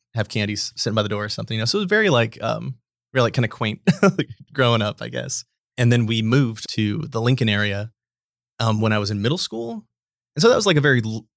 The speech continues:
big change in my life, especially, like, that age was, like, a, like, a difficult age to move, it feels like. But, uh, part of the promise was that in Lincoln and Omaha in this area, there's more opportunities for theater and the arts and that kinda thing. So it was a good move.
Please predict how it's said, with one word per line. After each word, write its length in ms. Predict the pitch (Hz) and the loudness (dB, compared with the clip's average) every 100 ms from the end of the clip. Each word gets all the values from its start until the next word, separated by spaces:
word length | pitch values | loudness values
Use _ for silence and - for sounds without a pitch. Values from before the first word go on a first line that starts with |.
| - | -2
big 200 | 123 107 | -2 0
change 520 | - 104 104 - - - | -2 0 -2 -6 -10 -4
in 80 | 107 | -2
my 100 | 98 | 0
life, 320 | - - - | -4 -8 -2
especially, 460 | 120 123 143 - | -2 2 0 0
like, 140 | 107 104 | -2 0
that 200 | 107 - | 0 0
age 260 | 110 - | -8 -10
was, 120 | 110 113 | -8 -6
like, 120 | 113 | -4
a, 60 | |
like, 160 | 107 113 | -4 -4
a 40 | |
difficult 440 | 113 107 - 113 117 | -4 -6 -6 -8 -6
age 180 | 117 - | -6 -4
to 80 | |
move, 240 | 110 110 107 | -4 -4 -6
it 100 | - | -8
feels 240 | 110 110 | -8 -6
like. 220 | - 117 | -8 -6
But, 160 | - 107 | 0 0
uh, 180 | 107 107 - _ _ _ - | 0 -2 -10 _ _ _ -2
part 120 | 143 | 0
of 60 | 120 | 0
the 60 | |
promise 340 | 117 113 110 - | 0 0 0 -2
was 140 | 101 | -2
that 180 | 101 101 _ _ _ _ | -2 -4 _ _ _ _
in 80 | 107 | 0
Lincoln 280 | 110 139 107 | 4 4 2
and 100 | 107 | 2
Omaha 340 | 151 160 107 | 2 2 0
in 40 | 104 | 0
this 140 | - | -2
area, 280 | - 147 117 | -4 0 0
there's 200 | 107 104 | -2 -6
more 280 | 110 110 110 | -6 -4 -4
opportunities 460 | - - 113 110 | -6 -4 -4 -4
for 100 | - | -8
theater 360 | - 110 110 107 | -6 -2 0 0
and 100 | 101 | -2
the 60 | 104 | -2
arts 300 | 104 98 - | -4 -4 -6
and 100 | 110 | -8
that 80 | |
kinda 160 | - 113 | -8 -12
thing. 240 | 110 113 | -10 -8
So 220 | - 113 113 | -6 -6 -8
it 840 | - _ _ _ _ _ _ - | -12 _ _ _ _ _ _ -8
was 120 | 170 | -2
a 20 | |
good 140 | 110 101 | 0 0
move. 280 | 110 131 | -2 -8